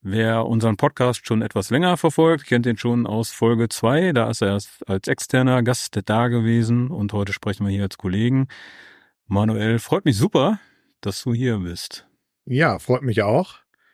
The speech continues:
Speaker 2: Vielen Dank, dass wir das hier machen können. Bin mal gespannt, was das so gibt.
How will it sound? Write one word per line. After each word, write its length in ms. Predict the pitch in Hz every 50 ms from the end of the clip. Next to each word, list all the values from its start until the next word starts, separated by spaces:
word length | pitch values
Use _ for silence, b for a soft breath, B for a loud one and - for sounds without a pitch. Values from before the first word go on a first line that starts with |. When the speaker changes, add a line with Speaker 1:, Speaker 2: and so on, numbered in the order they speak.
| _ _ _ _ -
Speaker 2:
Vielen 300 | - 123 113 110 107 104
Dank, 340 | 107 110 120 151 - - _
dass 200 | - 131 113 -
wir 300 | - 110 107 107 104 107
das 160 | 107 104 -
hier 120 | - 110 101
machen 220 | 101 104 113 123 123
können. 260 | - 160 160 185 220 B B B B B B B B B
Bin 100 | 131 127
mal 100 | 135 131
gespannt, 420 | 135 131 - - 135 135 147 143
was 160 | 131 127 -
das 140 | - 135 -
so 100 | - 123
gibt. 340 | 117 135 - - - -